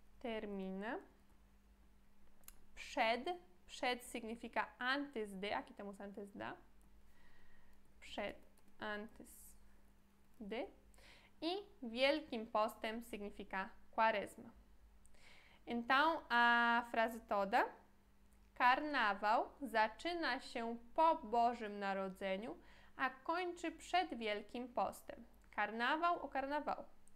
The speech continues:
Zaczyna się, começa, po, depois de, Bożym Narodzeniu,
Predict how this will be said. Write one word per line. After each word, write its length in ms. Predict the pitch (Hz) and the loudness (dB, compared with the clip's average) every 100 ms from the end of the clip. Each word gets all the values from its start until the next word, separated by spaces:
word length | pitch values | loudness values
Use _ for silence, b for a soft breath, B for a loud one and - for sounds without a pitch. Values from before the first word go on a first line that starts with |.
| - | -12
Zaczyna 680 | 226 214 214 - 262 226 202 | -4 -4 -4 -6 -4 -4 -6
się, 380 | - 220 277 381 b b b - | -6 -4 -4 -8 b b b -12
começa, 680 | 214 196 185 190 - 277 370 - b b b - - | -6 -4 -4 -6 -8 -8 -8 -12 b b b -12 4
po, 320 | 254 208 - - - | 6 6 0 -16 -12
depois 640 | 214 208 - 226 226 202 | -8 -8 -2 -2 -2 -4
de, 260 | 190 208 349 - - - - b b b b - | -4 -4 -4 -10 -20 -20 -20 b b b b -10
Bożym 560 | 214 254 320 285 247 233 | 4 6 8 6 0 2
Narodzeniu, 760 | 202 202 196 202 190 185 | 2 2 0 -2 -2 -4